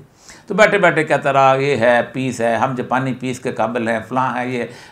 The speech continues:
तो आप कायल करें लोगों को कि ना एटम बम धमाका करें।" तो मैंने उससे सवाल किया, खाना खा रहा था, मैंने कहा, "अगर जापान के पास उन्नीस सौ पैंतालीस में एटम बम होता तो क्या अमेरिका जुर्रत करता कि तुम्हारे हिरोशिमा और नागासाकी पे बम गिराता?"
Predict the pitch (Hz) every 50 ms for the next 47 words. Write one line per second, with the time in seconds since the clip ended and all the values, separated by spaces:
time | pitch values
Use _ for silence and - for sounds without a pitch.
0 | _ - - 147 147 143 - 135 127 - - - 139 131 139 135 131 - 123 120
1 | 123 117 110 113 113 113 113 - 117 113 107 - 113 117 156 151 135 123 120 -
2 | 127 123 113 113 113 104 101 101 101 101 - 107 104 - 95 92 92 92 - _
3 | _ _ _ _ _ - 180 202 185 185 202 - - - 117 87 82 110 117 101
4 | - - 69 65 - - _ _ _ _ _ - - - - 139 - - 92 76
5 | 69 - - - - - _ _ _ _ - _ - - - _ - 160 156 156
6 | 170 165 190 - - 135 156 165 - - - - - _ _ _ - 139 135 123
7 | - 135 139 160 170 151 - - - - 104 98 95 - - _ _ _ _ _
8 | _ - 139 147 143 147 151 147 147 127 123 117 - 123 123 139 139 - - 135
9 | 120 104 98 98 123 127 120 123 123 110 92 87 87 - 82 80 85 - - _
10 | - - _ _ _ - 123 - - 147 135 131 120 117 117 113 - 151 151 147
11 | - 110 120 143 147 - - - 101 - - - 202 214 - 196 190 - 165 160
12 | 156 165 147 120 120 120 123 120 - 131 135 135 135 127 120 110 110 113 113 120
13 | 104 113 107 - 113 107 123 110 98 101 98 107 104 104 - 143 - -